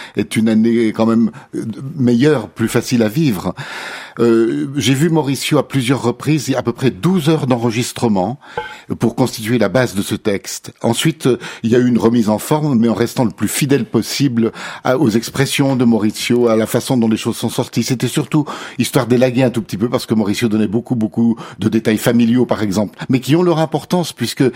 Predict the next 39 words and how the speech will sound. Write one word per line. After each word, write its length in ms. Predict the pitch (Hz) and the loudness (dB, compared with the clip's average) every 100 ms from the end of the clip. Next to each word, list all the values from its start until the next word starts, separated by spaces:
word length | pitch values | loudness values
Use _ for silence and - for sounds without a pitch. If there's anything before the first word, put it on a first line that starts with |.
| - - - - | -4 -14 -10 -4
tout 100 | 170 | -4
ce 100 | - | 0
que 100 | 143 | 0
vous 160 | 131 | 2
venez 220 | 123 143 127 | 2 2 4
de, 600 | 120 117 110 107 107 95 101 127 127 | 4 4 4 4 2 0 -6 -10 -4
de 80 | 113 | -2
lui 140 | 123 | 0
faire 240 | 117 120 110 | 0 0 0
dire 400 | 127 170 170 139 | 2 2 2 0
est 100 | 139 | -2
quand 140 | 120 127 | 2 2
même 200 | 147 143 | 4 2
la 100 | 120 | 2
conséquence 500 | 135 123 131 139 113 | 0 -2 0 0 -2
de 80 | 110 | -4
ce 100 | - | 0
qu'il 160 | 123 | 0
a 40 | 110 | 2
vécu. 420 | 127 - 143 113 - - | 0 -2 -2 -2 -2 -2
L'orientation 560 | 117 127 123 127 131 | 0 0 0 -2 -2
professionnelle, 800 | - 131 131 - 139 131 139 139 - - - - | -4 -2 -2 0 0 2 2 0 -4 -10 -8 0
l'orientation 540 | 113 127 120 123 139 | 0 2 0 0 -2
sexuelle, 720 | - 139 - 135 143 143 139 131 - - - | -2 -2 -2 0 2 2 2 -2 -8 -12 -4
euh, 320 | 113 113 107 104 | 2 4 4 2
beaucoup 320 | 110 120 120 | 2 0 0
de 40 | |
choses. 420 | - 120 101 82 - - - | 0 0 0 -2 -10 -18 -2
Et, 280 | 117 131 151 | 0 2 0
et 20 | |
l'idée, 640 | 127 135 127 143 127 156 170 | 0 0 2 2 4 4 4
c'était 320 | - 139 135 | 0 0 0
vraiment, 680 | 110 127 135 139 151 147 - | 2 2 4 4 4 2 2
euh, 220 | 120 117 | 4 2
que 140 | 123 | 0
ce 140 | 123 120 | 0 2
livre 160 | 135 | 0
soit 220 | - 120 - | 0 -2 0
utile, 540 | 156 - 113 131 | -2 2 2 2